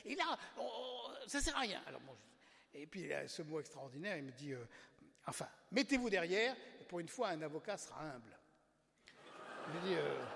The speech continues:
Venant d'un, venant d'un comédien, euh, ça manque pas de sel, hein,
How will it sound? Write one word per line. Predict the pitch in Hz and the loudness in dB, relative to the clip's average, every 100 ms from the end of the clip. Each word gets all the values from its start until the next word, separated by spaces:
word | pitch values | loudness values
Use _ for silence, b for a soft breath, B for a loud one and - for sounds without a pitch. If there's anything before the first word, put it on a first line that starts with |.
| - - - - - - - | -6 -8 -8 -10 -10 -10 -4
Venant | 147 247 247 247 | 8 12 12 12
d'un, | 202 190 180 175 170 160 | 12 12 12 10 8 4
venant | 165 202 240 | 2 6 8
d'un | 220 | 10
comédien, | 196 220 190 170 277 294 226 | 10 10 8 8 8 10 10
euh, | 165 | 8
ça | 151 170 | 6 6
manque | 165 143 | 4 4
pas | 220 | 2
de | 214 | 2
sel, | 151 113 | -2 -2
hein, | 196 | -4